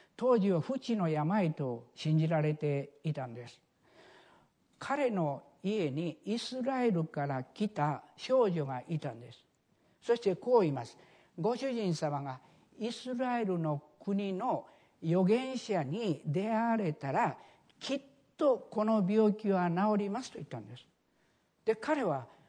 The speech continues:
出かけるんです。たくさん贈り物を持って、そしてしもべたちも連れて預言者の前に行ったんです。そしたら、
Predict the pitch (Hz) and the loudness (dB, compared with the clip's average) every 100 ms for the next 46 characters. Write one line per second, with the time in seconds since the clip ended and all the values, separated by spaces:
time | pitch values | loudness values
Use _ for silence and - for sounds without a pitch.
0 | _ _ - 117 156 190 196 196 175 143 | _ _ -18 -4 -2 2 2 2 0 0
1 | 110 110 _ _ _ _ - 233 - - | -6 -14 _ _ _ _ -10 -10 -10 -12
2 | - 285 285 240 - 233 - 226 214 202 | -6 -4 -2 0 2 2 0 -2 0 0
3 | 202 190 180 160 147 147 - _ 170 151 | 0 0 2 2 2 -2 -4 _ 0 0
4 | - _ _ _ _ _ - 214 233 - | -4 _ _ _ _ _ -8 -2 0 -2
5 | - 269 - - - 226 233 233 220 214 | -2 -2 -2 -4 -4 -2 -2 0 0 0
6 | 175 - 170 151 - 220 226 175 - - | -4 -2 -2 -2 -2 -2 0 -2 -4 -2
7 | 302 233 - _ _ _ 156 175 190 233 | 0 0 -6 _ _ _ 4 6 6 4
8 | 220 180 170 151 143 185 240 226 208 170 | 2 0 0 0 0 0 0 0 2 0
9 | - - _ 170 190 147 123 117 - - | -2 -14 _ -2 -2 -2 -4 -6 -16 -20
10 | _ _ _ - - 247 - - 208 233 | _ _ _ -10 -2 -2 -2 -4 -2 0
11 | 175 | -2